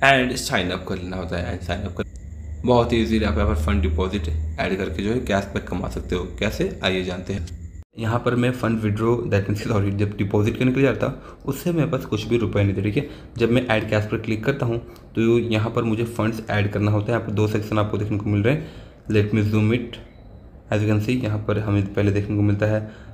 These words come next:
hundred percent bonus and got promo code। And simply आपको ना got promo code पर click करना होगा and यहाँ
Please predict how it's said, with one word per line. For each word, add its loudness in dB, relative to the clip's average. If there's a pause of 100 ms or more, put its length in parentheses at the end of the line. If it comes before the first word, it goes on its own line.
(140)
hundred 4
percent 0
bonus 2
and 0 (380)
got -2 (320)
promo 0
code। -8 (1000)
And 2
simply 6
आपको 2
ना 2 (300)
got 2
promo 4
code 2
पर 2
click -2
करना 0
होगा 0
and 4
यहाँ 2